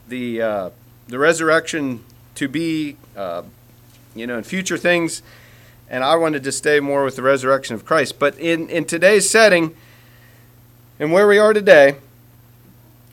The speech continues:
as I alluded to in the bulletin about Christ risen from the dead and become the first fruits of them that slept. I don't know if you understand first fruits, but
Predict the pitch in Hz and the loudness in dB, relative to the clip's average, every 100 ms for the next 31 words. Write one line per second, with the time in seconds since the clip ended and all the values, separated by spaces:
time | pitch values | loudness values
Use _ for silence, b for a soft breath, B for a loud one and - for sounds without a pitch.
0 | - 135 135 151 147 180 202 202 208 208 | -6 -2 2 4 4 2 2 0 0 0
1 | 190 202 185 165 151 151 143 147 143 123 | 0 0 0 0 0 0 2 4 4 0
2 | - _ _ _ - 170 190 196 - - | -8 _ _ _ -2 4 6 4 -2 -10
3 | - _ _ _ _ _ _ _ _ - | -20 _ _ _ _ _ _ _ _ -4
4 | 143 185 180 202 196 180 170 165 160 147 | 0 0 0 0 0 4 4 4 0 -2
5 | 175 180 160 - - 226 220 - 185 190 | -2 0 0 -2 2 4 2 -2 -2 -2
6 | 185 165 147 175 175 165 139 - 160 135 | -2 -4 0 0 0 -2 -4 -4 -2 -2
7 | - - _ b b b b _ _ _ | -4 -20 _ b b b b _ _ _
8 | _ _ _ _ _ _ 147 247 247 170 | _ _ _ _ _ _ 2 2 2 2
9 | 175 160 170 180 165 139 180 180 151 - | 0 0 -2 -4 -2 -4 -2 -2 -2 0
10 | 226 - - 120 120 - 170 - | 0 0 -8 -8 -10 0 0 0